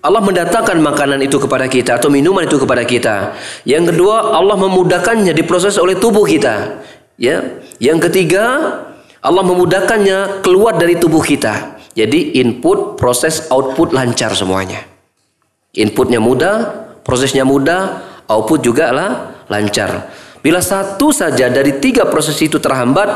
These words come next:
maka kita pasti sudah akan merasakan beratnya apa yang kita hadapi. Tidak maunya makanan repot,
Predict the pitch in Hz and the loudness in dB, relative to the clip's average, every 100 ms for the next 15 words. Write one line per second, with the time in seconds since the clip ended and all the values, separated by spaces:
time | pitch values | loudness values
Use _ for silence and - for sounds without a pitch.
0 | - - - - - 135 165 165 160 202 | -6 -10 -18 -14 -6 -2 -2 -2 0 0
1 | 170 156 190 175 143 135 131 135 123 123 | 0 -2 -2 0 0 0 0 0 0 0
2 | 143 143 156 160 160 - - - 101 123 | -2 -2 -2 -2 -4 -8 -20 -16 -4 -2
3 | 147 196 - 135 110 90 - - - - | 0 -2 -2 0 0 -4 -8 -16 -20 -10
4 | 135 139 147 123 - 110 101 101 98 95 | -6 -2 0 0 -2 -2 0 -2 0 0
5 | 95 - - - 117 120 123 107 107 113 | -2 -6 -14 -4 0 0 2 2 2 0
6 | 110 107 107 107 117 139 123 131 - 202 | 0 -2 -2 -2 -2 -2 -2 -4 -2 -2
7 | 165 | -2